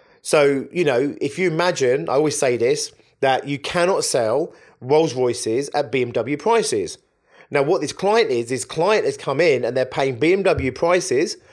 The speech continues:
but they've been used to getting Rolls Royce quality because they were a big client of hers and she was very grateful for them and they've helped grow her business. So she's been giving them Rolls Royce quality service, but they're only paying B M W prices. So, of course,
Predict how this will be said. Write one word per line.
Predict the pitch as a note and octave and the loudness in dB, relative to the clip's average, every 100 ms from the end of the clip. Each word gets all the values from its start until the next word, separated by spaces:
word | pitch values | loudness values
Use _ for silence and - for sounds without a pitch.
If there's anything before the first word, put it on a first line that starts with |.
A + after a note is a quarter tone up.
| - - | -18 -16
but | - B2 C3 C3 - | -4 2 2 2 -4
they've | B2+ C#3+ C#3+ | 0 2 2
been | C#3+ C3+ | 0 -4
used | C3+ G#3 G#3 | -2 -2 -2
to | |
getting | C#3+ C#3+ G#2 C3 | 0 0 0 -2
Rolls | B2+ C3 C3 | 0 0 -2
Royce | A2 A#2 A#2 B2+ - - _ | -4 0 0 -2 -6 -10 _
quality | - A#3+ B3 - A2+ F2+ - _ - _ | 0 2 2 0 -2 -4 -8 _ -20 _
because | D3+ - D#3 | -4 0 2
they | B2+ D3 | 4 4
were | C#3+ | 6
a | B2+ | 4
big | - C#3+ | 2 0
client | - C#3 B2 G#2 | -2 -2 -2 -4
of | G#2+ | -4
hers | G#2+ B2+ G3 D#3 | -2 2 2 0
and | C3 C3 B2 | -2 -4 -8
she | A2 C3+ | -6 -6
was | A#2 | -6
very | G2+ A#2+ | -2 -2
grateful | A#2 B2+ D#3 - C#3+ | 0 0 0 -2 -4
for | B2 | -2
them | A2 B2+ D#3 | 0 2 0
and | C3 - - - - | -2 -6 -20 -20 -2
they've | C3 | -2
helped | C#3 C#3 - | 2 -2 -2
grow | - B2 | -2 2
her | A#2+ | 2
business. | A#2 G#3 F3+ C#3 A#2+ | 2 2 2 0 0
So | - C3+ B2 | 0 0 0
she's | - F#3+ | -2 -4
been | D#3+ | -4
giving | C#3 C3 B2 | -2 -2 -2
them | A#2+ | 0
Rolls | B2+ A#2+ | 0 0
Royce | A2+ A2 | -2 -4
quality | - B2 A#2 | -2 -2 -2
service, | A2 G#3 A3+ C3+ B2+ - - - | 0 2 4 2 0 -6 -20 -4
but | C#3 | 0
they're | C#3 | 2
only | C3+ B2 | 0 0
paying | F3 G#3+ F#3+ | 0 2 2
B | C#3+ | 0
M | B2+ | 0
W | B2 A2 A#2 | -2 -2 -6
prices. | - G3+ G#3+ - B2+ | 0 2 2 0 0
So, | C#3 | 0
of | C3 | -2
course, | - F#3 D3+ | 0 2 2